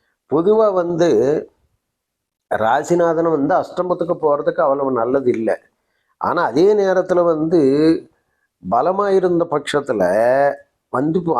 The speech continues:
ஆறுக்குடையவன் சம்பந்தப்படுகிறான் இல்லையா, ஆறுக்குடையவன் எட்டுல செல்லும் போது விபரீத ராஜயோகம் செயல்படுகிறது. அதுதான் நம்ம வந்து என்ன சொல்றோம்னா, எட்டுல இருக்கிறவனு ஹெட் ஆவான் அப்படின்னு சொல்லுவா. எட்டுல சுக்கிரன் இருந்தா ஹெட் ஆவான்.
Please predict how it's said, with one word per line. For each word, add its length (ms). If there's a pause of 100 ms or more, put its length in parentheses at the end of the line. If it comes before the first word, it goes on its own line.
ஆறுக்குடையவன் 680
சம்பந்தப்படுகிறான் 880
இல்லையா, 300 (340)
ஆறுக்குடையவன் 760 (100)
எட்டுல 400
செல்லும் 400
போது 220
விபரீத 440
ராஜயோகம் 580
செயல்படுகிறது. 720 (540)
அதுதான் 480
நம்ம 220
வந்து 240
என்ன 240
சொல்றோம்னா, 480 (100)
எட்டுல 280 (120)
இருக்கிறவனு 520
ஹெட் 320
ஆவான் 340 (200)
அப்படின்னு 380
சொல்லுவா. 260 (400)
எட்டுல 400
சுக்கிரன் 300
இருந்தா 260
ஹெட் 300
ஆவான். 300